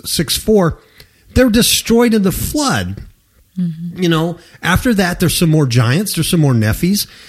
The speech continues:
Speaker 1: But Cain, the line of Cain, it's, it's eliminated biblically. That bloodline's gone.
Speaker 2: Mm-hmm.
Speaker 1: So it doesn't make sense. And so,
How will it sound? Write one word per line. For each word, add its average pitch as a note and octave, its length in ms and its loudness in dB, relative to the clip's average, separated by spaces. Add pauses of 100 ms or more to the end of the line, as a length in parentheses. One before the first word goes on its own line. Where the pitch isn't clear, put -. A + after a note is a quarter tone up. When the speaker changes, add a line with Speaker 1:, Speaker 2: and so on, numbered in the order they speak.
(160)
Speaker 1:
But E3+ 200 0
Cain, A#3 400 4
the F#3+ 100 2
line G3 240 2
of E3+ 80 -2
Cain, A3+ 460 2 (320)
it's, - 280 0
it's G3 160 0
eliminated G3+ 640 4
biblically. F#3 600 0 (420)
That F#3+ 160 0
bloodline's G#3 500 2
gone. D3+ 540 0 (260)
Speaker 2:
Mm-hmm. E3+ 240 -8
Speaker 1:
So F3+ 140 0
it G3+ 60 2
doesn't G3+ 240 0
make F3+ 160 -2
sense. F#3+ 360 0 (140)
And E3+ 160 0
so, E3+ 340 0